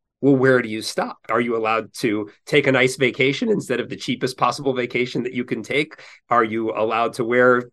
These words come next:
the clothes that you like instead of the simplest clothes that will keep you warm, right? And there's no very clean, easy answer to that question. And I think that that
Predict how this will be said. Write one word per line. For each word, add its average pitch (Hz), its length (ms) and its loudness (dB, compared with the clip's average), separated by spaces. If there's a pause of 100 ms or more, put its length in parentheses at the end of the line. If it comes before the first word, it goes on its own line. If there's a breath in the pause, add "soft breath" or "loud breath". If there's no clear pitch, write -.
(120)
the 120 80 -4
clothes 135 340 4
that 139 120 -4
you 127 100 -2
like 135 300 2
instead 127 320 0
of 113 120 -4
the 120 100 -2
simplest 131 480 -2
clothes 135 360 4
that 127 120 0
will 127 160 0
keep 165 240 -4
you 143 80 2
warm, 135 420 4 (240 loud breath)
right? 135 300 0 (260 loud breath)
And 180 180 2
there's 165 200 2
no 196 640 6 (1300)
very 139 280 4
clean, 175 840 4
easy 127 580 -2
answer 113 500 0
to 98 160 -6
that 98 200 -6
question. - 560 -6
And 117 140 -4
I 117 80 -2
think 175 240 -2
that 135 220 -2
that 120 380 0